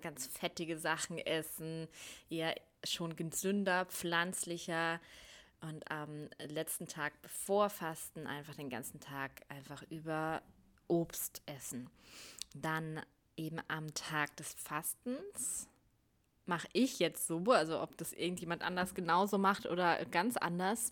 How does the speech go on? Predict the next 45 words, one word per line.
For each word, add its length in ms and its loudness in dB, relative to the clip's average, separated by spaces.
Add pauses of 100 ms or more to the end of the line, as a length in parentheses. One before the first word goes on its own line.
(300)
weiß 300 4
ich 140 0
nicht. 340 2
Ich 180 -2
mache 200 0
das 180 -6
jetzt 180 -4
so. 240 0 (300)
Ich 100 -4
habe 140 0
jetzt 160 -8
diesen 220 -4
Pflaumensaft 1000 2
getrunken. 320 -6
Und 140 -6
zwar 240 2
ist, 240 -2
waren 160 2
es, 100 -4
glaub 160 -2
ich, 140 -4
null 160 2
Komma 260 0
sieben 500 0 (800)
Flasche, 480 4
also 160 2
so 100 -2
eine 160 0
Fa-, 300 0
so 140 -4
eine 80 -2
große 320 -4
Flasche 440 0
Pflaumensaft. 760 2 (540)
Und 120 -6
Patrick 320 -4
und 140 -8
ich 220 -4
haben 200 -2
uns 300 -6
die, 300 -2
äh, 520 -6 (180)
jeder 360 8
eine, 420 4 (120)
also 120 -8